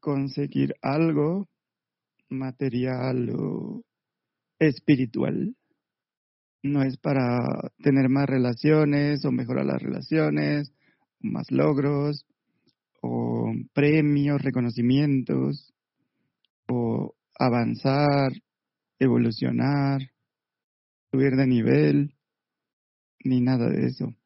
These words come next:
Ni para tener más conocimiento, más vocabulario, más notas, porque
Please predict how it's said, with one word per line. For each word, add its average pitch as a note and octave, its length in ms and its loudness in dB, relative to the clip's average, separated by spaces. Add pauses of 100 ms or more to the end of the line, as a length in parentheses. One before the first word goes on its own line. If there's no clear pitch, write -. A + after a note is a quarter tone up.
(100)
Ni C3 160 4
para C#3 200 4
tener C3 260 6
más B2+ 220 6
conocimiento, C#3 640 4
más C3+ 200 4
vocabulario, C#3+ 880 2 (520)
más B2+ 280 0
notas, C#3+ 720 0 (1300)
porque C3+ 440 2